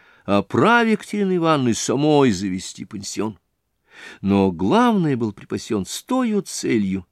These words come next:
чтобы окончательно срезать обеих расфуфыренных шлепохвостниц на случай, если бы они пришли на поминки, и ясно доказать им, что Катерина Ивановна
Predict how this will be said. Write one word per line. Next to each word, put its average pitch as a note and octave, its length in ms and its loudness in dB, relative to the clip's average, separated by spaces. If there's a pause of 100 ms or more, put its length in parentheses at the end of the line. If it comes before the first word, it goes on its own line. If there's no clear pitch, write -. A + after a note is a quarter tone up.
(520)
чтобы G#2+ 140 2
окончательно C3 640 2
срезать B2+ 560 4
обеих C#3+ 420 4
расфуфыренных C#3+ 840 2 (140)
шлепохвостниц D#3 1400 2 (180)
на A2 220 4
случай, D3+ 680 -2
если A#2+ 120 -6
бы A#2+ 60 0
они A#2+ 100 2
пришли D3 560 2
на A#3+ 140 4
поминки, F3 520 0 (220)
и D#3+ 100 6
ясно D3 600 4
доказать C#3 480 -2
им, C3+ 100 -4
что C3+ 240 -4 (240)
Катерина G#3+ 800 6
Ивановна G3 640 4